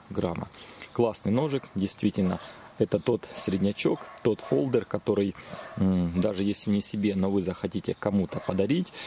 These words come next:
вот, <laughs> человек мало того, что не разочаруется, но он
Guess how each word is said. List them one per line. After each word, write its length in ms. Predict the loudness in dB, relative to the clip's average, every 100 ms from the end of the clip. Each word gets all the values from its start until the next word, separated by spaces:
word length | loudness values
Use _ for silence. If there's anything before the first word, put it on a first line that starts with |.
| -12 -14 -6
вот, 180 | -2 -2 -2
<laughs> 540 | -4 -2 0 -2 -2
человек 380 | -2 0 0 0
мало 220 | 0 -2
того, 200 | -2 -4
что 200 | -2 -4
не 400 | 2 4 4 4
разочаруется, 880 | 0 0 -2 0 2 2 0 -2 -4 -6 -14 -14 -4
но 460 | 2 2 2 -2 -6 -12 -20 -12 0
он 280 | 2 2